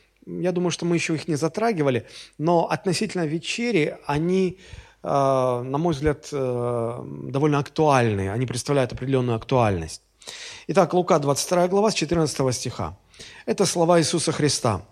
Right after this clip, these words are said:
«Когда настал час, Он, то есть Христос, возлег и двенадцать апостолов с Ним».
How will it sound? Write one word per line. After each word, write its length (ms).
«Когда 260
настал 460
час, 720
Он, 360
то 140
есть 180
Христос, 580
возлег 560
и 20
двенадцать 500
апостолов 560
с 160
Ним». 300